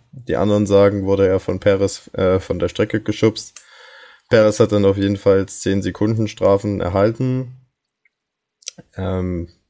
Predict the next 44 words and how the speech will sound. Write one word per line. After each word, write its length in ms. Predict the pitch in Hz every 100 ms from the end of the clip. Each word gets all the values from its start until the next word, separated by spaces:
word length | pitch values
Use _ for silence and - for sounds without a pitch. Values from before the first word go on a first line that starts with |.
| -
meine 320 | 67 98 117
persönliche 520 | 104 101 110 117 -
Meinung 340 | 110 107 107 110
zu 100 | 107
der 140 | 104
Sache 240 | 98 104 101
ist, 200 | 104 -
auch 140 | -
zu 120 | -
der 120 | 95 92
Sache 240 | 95 98
mit 360 | 95 92 - - _ _ - - _ _
Perez 380 | 110 104 101 -
und 260 | 95 95
Norris 380 | 95 110 117 113
zu 260 | - - 98
Beginn 320 | 98 101 104
des 200 | 101 -
Rennens, 300 | 98 98 101 -
dass 200 | 101 -
das 160 | -
keine 280 | - 104 107
Situationen 640 | 107 104 101 - 107 107
waren, 400 | 101 101 101 101
wo 60 | 101
man 180 | 95 95
hätte 220 | 101 101
Strafen 640 | - - 90 120 113 110
aussprechen 560 | 101 104 - 98 107 101
sollen. 400 | 95 98 98 101 _ _ _ _ _ _ _ _
Denn 180 | 95 95
wenn 140 | 98 98
du 120 | 95
als 340 | 95 95 -
Fahrer 440 | - 92 104 107 107
versuchst, 640 | 107 98 104 110 107 -
außen 320 | 98 110 107
zu 100 | -
überholen, 720 | 101 98 95 95 101 104 101
musst 240 | 104 101 -
du 60 |
dir 140 | 104 98
bewusst 480 | 95 98 110 - -
sein, 500 | 101 101 107 117